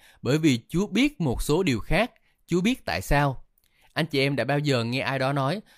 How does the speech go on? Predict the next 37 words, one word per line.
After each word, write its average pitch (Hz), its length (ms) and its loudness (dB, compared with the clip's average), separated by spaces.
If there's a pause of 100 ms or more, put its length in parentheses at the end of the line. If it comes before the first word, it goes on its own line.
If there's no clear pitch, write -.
(120)
"Tôi 160 100 2
tin 165 180 2
rằng 127 300 2
có 151 180 2
lý 202 160 2
do 196 260 4
cho 165 160 -2
mọi 104 220 -2
việc" 120 260 -2
chưa 139 140 -2
ạ? 98 80 -4 (680)
Bao 151 120 2
nhiêu 170 180 2
người 143 140 2
trong 139 140 0
số 165 120 -2
anh 160 200 0
chị 139 140 -2
em 143 120 0
biết 202 180 -2
rằng 131 240 0
đúng 202 400 0
là 127 140 0
có 131 180 -2
lý 160 160 -2
do 170 240 -2
cho 151 160 -4
mọi 92 200 -4
việc 117 220 -6
ạ? - 80 -14 (540)
Nhưng 143 260 0
câu 147 160 2
nói 151 160 2
đó 151 200 4
cũng 139 240 -2
ngụ 113 180 -2
ý 143 280 -2